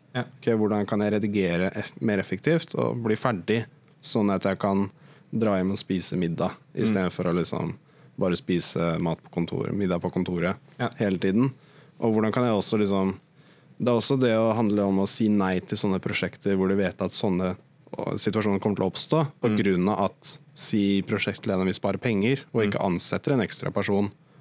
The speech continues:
Speaker 2: og du er nødt til å gjøre to jobber egentlig. Og det å kunne forutse at det kommer til å skje, er også en veldig viktig ting.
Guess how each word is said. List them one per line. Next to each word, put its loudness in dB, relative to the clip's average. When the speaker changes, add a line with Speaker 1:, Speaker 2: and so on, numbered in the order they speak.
Speaker 2:
og 0
du 2
er 0
nødt -2
til -2
å 2
gjøre 0
to -2
jobber 2
egentlig. 0
Og 2
det 2
å 0
kunne 2
forutse 0
at -2
det 2
kommer 0
til -4
å 0
skje, 0
er 0
også 0
en 0
veldig 2
viktig -8
ting. -2